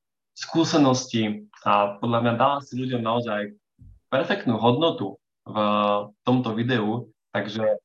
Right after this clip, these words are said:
ak máte nejaké otázky, milí diváci, kľudne napíšte nám nejaký komentár, správičku, my sa potom tomu budeme venovať.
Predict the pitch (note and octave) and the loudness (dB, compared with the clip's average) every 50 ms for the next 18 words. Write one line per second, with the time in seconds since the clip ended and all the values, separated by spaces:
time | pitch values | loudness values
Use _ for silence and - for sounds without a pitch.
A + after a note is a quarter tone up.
0 | _ _ _ - - A#2+ C3+ C#3+ D3 D3+ D3+ - D3 C3+ C3+ C3+ C3 C3 B2+ B2+ | _ _ _ -2 0 0 2 2 2 0 0 -2 -4 -2 -2 -2 -2 -2 -4 -4
1 | A#2 A2+ A#2+ B2+ B2 B2 - _ - - A#2 A2+ A2+ A#2 A#2 A#2 A2 A#2 A2 A2 | -4 -2 0 0 0 0 -2 _ -8 -6 -4 -4 -2 -2 -2 -2 -2 -2 0 0
2 | A2 G#2+ - - - - - - C3+ C3 B2+ A2+ A2+ A2+ - C3 B2 - - - | 0 0 -2 -6 -12 -10 -6 -4 -2 -2 -2 -2 -2 -2 -4 -4 -6 -6 -6 -4
3 | A#2+ A2+ G#2+ G#2 G#2 G2+ G2+ G2+ G2+ G2+ G2 G2 G2 - - _ - - - D3 | -2 0 2 2 2 0 0 -2 -4 -4 -4 -4 -6 -10 -16 _ -6 0 0 2
4 | C#3+ C3 B2+ B2 A2+ G#2+ G#2 G#2 G#2 - - B2 B2 A#2+ A#2+ A#2+ B2 A#2 - - | 4 4 2 4 2 2 2 0 -4 -6 -2 2 4 4 4 2 0 -2 -4 -12
5 | - A2 G#2+ G#2+ G#2+ - A2 G#2 G2+ - - G#2 - G#2 G2+ G2 - G#2 G2+ G2+ | -8 -6 -6 -6 -4 -2 -2 -2 -2 -2 -4 -6 -6 -6 -6 -4 -4 -4 -4 -2
6 | G2 - A2 A2 A2 G#2 G2 G2 G2 A2+ B2 C#3 C#3 B2 A#2+ A2+ A2 | -2 -2 0 0 0 0 0 0 2 4 4 4 6 4 4 2 2